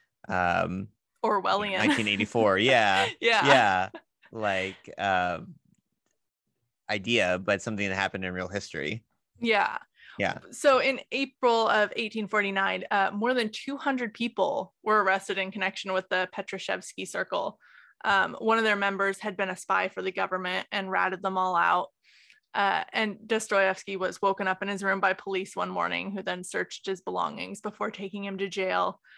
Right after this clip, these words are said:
Speaker 2: Uh, he was waiting for Mikhail to be brought in since his brother was also involved in the group, but then the guards brought in his little brother, Andre, instead, which I thought was wild.
Speaker 1: What?
Speaker 2: This, this poor kid's, like, looking totally confused.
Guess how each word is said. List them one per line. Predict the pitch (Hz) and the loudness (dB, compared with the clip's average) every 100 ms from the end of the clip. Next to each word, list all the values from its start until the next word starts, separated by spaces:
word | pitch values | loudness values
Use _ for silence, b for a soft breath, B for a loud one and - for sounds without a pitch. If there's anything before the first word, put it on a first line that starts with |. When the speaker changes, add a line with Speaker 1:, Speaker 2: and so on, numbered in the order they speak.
| B B B | B B B
Speaker 2:
Uh, | 226 196 185 | -2 0 0
he | 220 233 | 0 2
was | 226 | 2
waiting | 208 247 254 | 4 2 2
for | 240 196 175 | 0 0 2
Mikhail | 180 196 320 381 | 0 -4 -4 -4
to | 277 | -4
be | 214 | 0
brought | 196 190 | 4 4
in | 185 190 226 | 4 0 -2
since | 202 180 - - _ _ - | -6 -8 -12 -20 _ _ -14
his | 185 | -6
brother | 190 185 180 | -2 -2 -2
was | 190 | -2
also | 226 254 208 | -2 0 0
involved | 196 185 190 185 | 2 4 2 2
in | |
the | 190 | -4
group, | 190 196 214 | -2 -2 -2
but | 202 | -2
then | 214 208 | -2 -2
the | |
guards | 202 196 202 | 2 2 2
brought | - 196 185 | 0 0 0
in | 190 | -2
his | 190 196 | -6 -8
little | 196 196 | -4 -4
brother, | 190 190 190 - | 0 0 0 -2
Andre, | 190 247 262 214 196 | 2 2 4 4 2
instead, | 196 208 - 247 208 | 0 -4 0 2 2
which | 202 | 0
I | - | 0
thought | 254 214 - | 2 2 2
was | 208 | -4
wild. | 202 185 330 190 330 339 | -6 2 4 6 4 4
Speaker 1:
What? | 302 | -2
Speaker 2:
This, | 269 - B - | -6 -8 B -6
this | 262 - | -6 0
poor | 330 277 | 4 4
kid's, | - 233 240 247 | 4 2 2 4
like, | 247 | 2
looking | 233 233 247 269 | 2 -2 0 -4
totally | 254 - 220 240 240 | -4 0 2 2 0
confused. | 247 269 214 226 214 233 247 233 | -2 -4 -6 -4 -2 2 0 -2